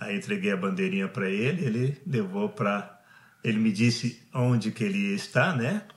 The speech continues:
Ah, sentado. E foi por isso que eu fui na, na direção exatamente dele. Não é que eu vi a bandeira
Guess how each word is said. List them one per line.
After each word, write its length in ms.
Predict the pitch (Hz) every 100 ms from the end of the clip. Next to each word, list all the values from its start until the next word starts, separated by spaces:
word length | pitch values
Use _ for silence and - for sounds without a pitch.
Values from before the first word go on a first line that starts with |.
| _ _ _ _
Ah, 260 | - 101 92
sentado. 680 | - 110 98 110 127 180 - - - - _ -
E 300 | 107 117 139
foi 160 | 135 123
por 180 | 123
isso 120 | 123 131
que 80 |
eu 40 | 139
fui 180 | 139 131
na, 280 | 127 131 131
na 140 | 170 123
direção 640 | 110 123 127 - 120 123
exatamente 720 | 127 151 180 156 139 143 -
dele. 280 | 240 135 123
Não 120 | 110
é 80 | 135
que 140 | - 160
eu 100 | 139
vi 140 | 139
a 60 | 139
bandeira 600 | 117 113 143 175 143